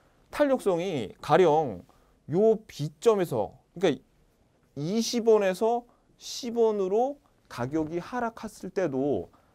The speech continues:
탄력성이 똑같이 나와야 되잖아요. 근데 이 식에 의하면 탄력성이 다르게 나옵니다. 값이 삼분의 일이 안 나오게 돼 있어요. 한번 볼까요?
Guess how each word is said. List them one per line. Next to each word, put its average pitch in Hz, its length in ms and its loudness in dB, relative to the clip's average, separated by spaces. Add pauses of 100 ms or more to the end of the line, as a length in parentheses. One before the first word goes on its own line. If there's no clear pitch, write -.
탄력성이 240 580 -2
똑같이 269 500 -2
나와야 127 360 0
되잖아요. 107 460 -8
근데 170 220 0 (340)
이 170 240 -4
식에 226 360 -4
의하면 147 600 -2 (400)
탄력성이 170 720 -10 (120)
다르게 135 420 -6
나옵니다. 90 520 -12 (160)
값이 - 340 -4
삼분의 247 600 -2
일이 143 260 -6 (380)
안 110 240 -6
나오게 139 300 -4
돼 92 140 -8
있어요. 92 240 -10
한번 202 180 -6
볼까요? 127 420 0